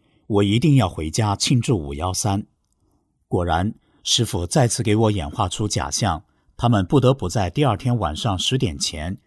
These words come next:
很不情愿地放了我。二零零三年，我从劳教所回来后，邪恶非常害怕。我村协党书记告诉我，要带我去医院体检，意思是如果没病，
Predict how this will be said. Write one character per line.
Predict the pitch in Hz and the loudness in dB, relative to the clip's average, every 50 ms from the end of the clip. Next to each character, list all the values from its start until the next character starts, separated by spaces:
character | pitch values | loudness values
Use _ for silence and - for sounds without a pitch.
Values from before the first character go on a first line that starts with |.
| _ _ _ | _ _ _
很 | - - 104 92 85 | -8 -4 -4 -2 0
不 | - 151 | 2 2
情 | 131 - - 82 85 | 2 0 -2 -4 -4
愿 | 107 147 - 135 98 | -2 0 0 0 0
地 | 67 69 | -2 -6
放 | - - 127 101 98 | -2 0 0 2 0
了 | 87 | -2
我。 | 76 76 71 73 73 - _ _ _ _ _ _ _ _ _ _ _ _ _ _ _ _ _ _ _ | -4 -6 -8 -8 -10 -14 _ _ _ _ _ _ _ _ _ _ _ _ _ _ _ _ _ _ _
二 | - 131 123 | 2 4 4
零 | 123 117 117 | 4 4 4
零 | 110 95 87 | 2 2 0
三 | 87 - 139 143 147 | 0 2 2 2 2
年， | 110 78 73 78 76 - _ _ _ _ _ | 2 0 -2 -6 -10 -12 _ _ _ _ _
我 | 104 101 104 | -4 -2 0
从 | - 120 120 | 2 2 2
劳 | 110 92 90 98 | 2 2 2 2
教 | - 143 127 | 2 2 2
所 | 123 - 110 85 76 | 0 -2 -4 -6 -6
回 | 76 - - 104 | -6 -4 -4 -2
来 | 110 92 82 82 | -2 -2 -2 -2
后， | - - 95 76 73 - _ _ _ | -2 -2 -4 -4 -4 -8 _ _ _
邪 | - - - 90 87 | -6 -4 -2 -2 0
恶 | 104 110 92 85 | 0 0 0 0
非 | - - 120 | 0 0 0
常 | 117 - - 76 | 0 -2 -6 -8
害 | - - 98 80 | -6 -4 -4 -4
怕。 | - - - 92 76 - _ _ _ _ _ _ _ _ _ _ - | -4 -4 -4 -4 -6 -6 _ _ _ _ _ _ _ _ _ _ -4
我 | 92 98 101 | -2 0 0
村 | - - 123 120 | 2 2 2 2
协 | - 110 104 | 2 2 0
党 | 90 90 80 | 0 0 -2
书 | - - 120 113 113 | -2 -2 -4 -2 -2
记 | - 98 82 | -2 -4 -2
告 | - 123 107 104 | -2 -2 -2 -2
诉 | - - 85 | -4 -4 -6
我， | 82 78 76 71 76 - _ _ _ _ _ _ | -6 -6 -6 -8 -8 -12 _ _ _ _ _ _
要 | - 120 107 101 | -2 2 2 2
带 | 101 - 143 127 | 4 2 2 2
我 | 98 78 76 - | 2 0 -2 -4
去 | - - 98 | -4 -4 -4
医 | 92 101 117 | -4 -2 0
院 | 135 127 101 87 | 0 0 0 -2
体 | 85 - - 98 110 | -4 -6 -6 -6 -4
检， | - 92 76 67 69 - _ _ _ _ _ _ _ | -4 -4 -6 -6 -10 -16 _ _ _ _ _ _ _
意 | - 139 123 | 0 2 2
思 | - - 85 | 2 0 -2
是 | 80 - - 101 78 71 - - _ | -4 -4 -4 -4 -6 -6 -10 -14 _
如 | _ 95 107 135 139 | _ -2 -2 0 0
果 | 131 92 80 | 0 0 -2
没 | 76 69 71 87 | -2 -6 -8 -6
病， | - - 151 117 78 | -2 0 0 0 -2